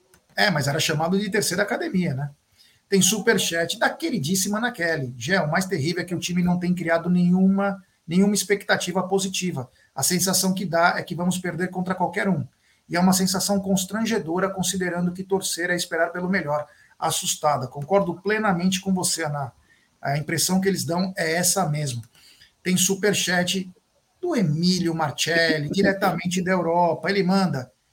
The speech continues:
"O Abel olha pro banco, vai fazer o quê? Acordam. Ele tá tirando leite de pedra, não é culpa dele, isso cansa.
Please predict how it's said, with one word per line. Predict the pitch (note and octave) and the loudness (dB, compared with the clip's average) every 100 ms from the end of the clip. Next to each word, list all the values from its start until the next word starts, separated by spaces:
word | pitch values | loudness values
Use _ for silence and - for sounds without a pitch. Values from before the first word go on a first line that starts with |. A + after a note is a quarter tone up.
| _ _ _ - | _ _ _ 0
"O | G3+ | 6
Abel | F#3+ E3 A3+ A3 | 6 6 6 6
olha | A3 G#3 | 4 2
pro | G3 | 0
banco, | D#3+ A3+ A3+ | 0 -2 -2
vai | G#3 | -2
fazer | G3+ G3 A3+ | 0 0 0
o | A3+ | -2
quê? | - E3+ C3+ - - | -2 -6 -6 -10 -10
Acordam. | G#3+ F#3+ A#3 A#3 C3+ A#2 _ _ - | -8 2 4 4 0 -6 _ _ -8
Ele | E3+ | -4
tá | F#3 A3 | 0 0
tirando | G3 G#3+ G#3 | 0 0 2
leite | G3+ A3 | 2 0
de | G3+ | -2
pedra, | A#3+ F3+ F#3 D3 | -2 0 0 0
não | E3 A3 | 0 0
é | A3+ | 0
culpa | A3+ - A#3 | -2 -2 -2
dele, | E3+ F#3 E3 | 0 0 0
isso | D3+ D#3+ A#3 | -2 -4 -6
cansa. | - F#3+ F3 - | -2 0 0 -2